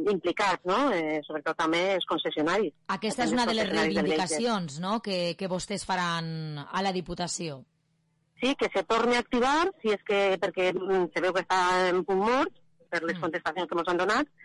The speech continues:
Speaker 1: que se torni a activar i que, i que així impulsem també, pues, eh, la venda de vehicles elèctrics a Castelló.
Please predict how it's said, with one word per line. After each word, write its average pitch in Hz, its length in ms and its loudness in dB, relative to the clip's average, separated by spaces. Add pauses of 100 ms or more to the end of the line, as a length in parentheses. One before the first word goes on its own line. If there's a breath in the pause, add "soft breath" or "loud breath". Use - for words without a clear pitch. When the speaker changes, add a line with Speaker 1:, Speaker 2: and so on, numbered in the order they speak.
(260 loud breath)
Speaker 1:
que 190 80 -4
se 185 100 -2
torni 180 240 0
a 185 40 2
activar 220 500 0 (340 loud breath)
i 359 160 0
que, - 200 -2 (360)
i 151 60 -2
que 160 100 -2
així 147 160 -2 (340)
impulsem 202 480 0
també, 208 480 2
pues, - 240 -2
eh, 160 360 0
la 147 160 2
venda 156 360 2
de 208 200 2
vehicles 196 400 -2
elèctrics 185 460 -2
a 156 60 -6
Castelló. 139 460 -4